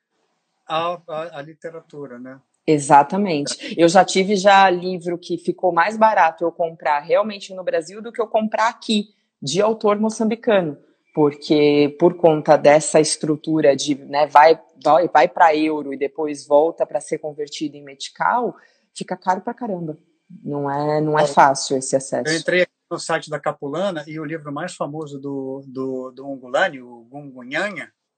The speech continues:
Speaker 1: Gungu-,
Speaker 2: Gungunhanha.
Speaker 1: Gungunhanha.
Speaker 2: Gungunhanha,
Speaker 1: Foi lançado
Speaker 2: é.
Speaker 1: aqui. Tem três livros dele lançados aqui. Então, assim, a Paulina Chiziane é fácil de achar, porque a Companhia das Letras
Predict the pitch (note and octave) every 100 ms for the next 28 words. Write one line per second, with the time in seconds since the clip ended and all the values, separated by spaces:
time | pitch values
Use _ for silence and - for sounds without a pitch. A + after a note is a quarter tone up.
0 | - C#3 B2+ D#3+ E3+ E3 D#3+ D#3 D#3 D3
1 | D3+ - _ D#3 C3+ - - - D3 F3
2 | D#3+ E3 D#3+ D#3 D#3 C#3 D#3+ D3 C#3+ G3+
3 | F#3+ F3+ E3 E3+ D#3+ A3 A#3+ F#3+ F#3+ E3
4 | C#3+ D3+ C#3+ C3+ B2+ C3+ B2+ A#2+ A2+ -
5 | D#3+ D#3+ D3+ D#3+ D3+ C3 A#2+ E3 E3 F#3+
6 | - E3 D3+ D#3+ D3 - D3 - C3+ B2
7 | - E3+ - C#3 C3+ C#3 C3 B2+ A#2+ B2+
8 | A#2+